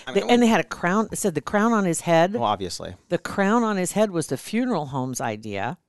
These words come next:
Speaker 2: Okay.
Speaker 1: Okay.
Speaker 2: And his family said he was the life of the party. So this is the antithesis of that. And <laughs>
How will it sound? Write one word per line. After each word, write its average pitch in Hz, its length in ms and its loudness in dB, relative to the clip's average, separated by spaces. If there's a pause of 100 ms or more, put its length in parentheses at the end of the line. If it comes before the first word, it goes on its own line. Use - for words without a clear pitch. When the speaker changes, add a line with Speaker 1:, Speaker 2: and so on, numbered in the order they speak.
(1160)
Speaker 2:
Okay. 147 240 -8
Speaker 1:
Okay. 107 260 -4 (500)
Speaker 2:
And 151 300 0
his 156 220 -4
family 165 320 -2
said 156 240 -2
he 175 80 -2
was 160 160 -4
the 151 100 -2
life 127 320 -2
of 170 120 -6
the 139 100 -6
party. 190 560 -2 (300)
So - 180 -4
this 131 260 -4
is 156 120 -10
the 139 180 -8
antithesis - 720 -2
of 151 140 -2
that. 127 320 0 (400)
And 208 360 6
<laughs> - 1160 -8